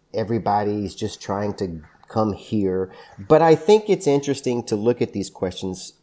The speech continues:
uh, from a local perspective and look at how these people are working to empower themselves as well in their current situation.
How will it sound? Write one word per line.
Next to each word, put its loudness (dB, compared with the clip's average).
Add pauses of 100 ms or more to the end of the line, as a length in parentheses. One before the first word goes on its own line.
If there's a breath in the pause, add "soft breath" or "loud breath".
uh, -12
from 0
a 2
local 4
perspective -6 (320 soft breath)
and 4
look 2
at 4
how 4
these 0
people -2
are 2
working 2
to -6
empower 0
themselves -4
as -8
well 0
in 2
their 4
current -2
situation. -2